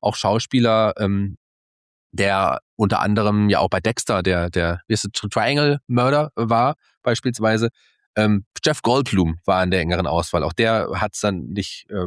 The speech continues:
gemacht. Peter Boyle unter anderem. Aber auch so Namen wie Robin Williams. Der war auch kurz in der engeren Auswahl für diese Rolle. Äh, John Cleese,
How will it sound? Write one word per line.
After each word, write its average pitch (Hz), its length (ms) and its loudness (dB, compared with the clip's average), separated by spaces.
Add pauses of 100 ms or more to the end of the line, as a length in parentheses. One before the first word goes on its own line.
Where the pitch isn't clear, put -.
(160)
gemacht. 101 340 0
Peter 135 220 -2
Boyle 104 500 2
unter 90 240 -2
anderem. 95 360 -2 (260)
Aber 120 160 4
auch 196 120 4
so 226 120 0
Namen 190 280 0
wie 170 220 0
Robin 190 400 4
Williams. 104 400 0 (220)
Der 120 100 0
war 147 80 2
auch 165 160 0
kurz - 240 0
in - 60 0
der 131 100 2
engeren 127 240 2
Auswahl 90 500 0
für - 140 -8
diese 95 220 -2
Rolle. 95 300 2 (480)
Äh, 104 200 2
John 202 220 0
Cleese, 170 380 2